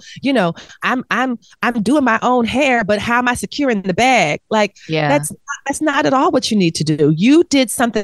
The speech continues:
Speaker 1: that brought a smile to your heart. You didn't do it even necessarily to save money.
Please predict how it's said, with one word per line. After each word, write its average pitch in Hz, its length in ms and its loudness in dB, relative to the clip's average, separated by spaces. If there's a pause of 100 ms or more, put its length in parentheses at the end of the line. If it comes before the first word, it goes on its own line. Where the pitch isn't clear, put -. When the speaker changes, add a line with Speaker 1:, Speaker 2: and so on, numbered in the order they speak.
Speaker 1:
that 180 120 0
brought 165 160 2
a 156 40 -2
smile 185 340 0
to 180 140 -4
your 143 220 0
heart. 143 500 -2 (680)
You 190 100 4
didn't 233 320 2
do 240 240 2
it 220 300 -2 (100)
even 226 220 2
necessarily 226 540 0 (120)
to 220 120 -2
save 294 500 2
money. 113 400 -2